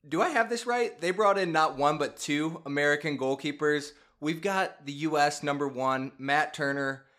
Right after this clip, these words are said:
Great, solid, fundamental keeper, but he gives off serious beta, and not disparaging here, but virgin energy. You know, he's got that four-year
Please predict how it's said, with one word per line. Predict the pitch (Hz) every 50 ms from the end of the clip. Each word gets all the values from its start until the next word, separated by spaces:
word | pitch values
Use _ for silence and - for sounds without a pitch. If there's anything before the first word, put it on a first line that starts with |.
| _ _ 147 -
Great, | - 175 196 220 214
solid, | - - 185 175 180 190 185
fundamental | 190 - 165 165 170 180 170 170 170 170 160 147
keeper, | - - 156 151 147 - 180 185 190 185 180 - _ _ _ _ _ _ _ _ _ _ _
but | 165 175 170 170 165 147 - - - -
he | 160 160 175
gives | 170 - 262 262 240 220
off | 202 185 180 160 151 - - -
serious | - - - 170 160 156 151 143 139 -
beta, | 113 113 107 143 139 139 139 135 135 131 131 127 123 123 123 - - _ _ -
and | 143 165
not | 175 196 220 240 - - 143 143
disparaging | 156 - - 175 180 190 180 156 151 147
here, | 139 143 135 127
but | 113 123 113 107 101 -
virgin | 147 151 151 147 139 135 143 135 127 123 120 117 -
energy. | 127 127 127 127 123 117 101 101 101 92 85 85 - _
You | 151 160 175
know, | 180 185
he's | 180 190 185 147
got | - 208 190 190 185 -
that | 190 185 175 - - - - -
four-year | 175 185 180 175 170 160 139 135 147 147 151 147 135 131 123 -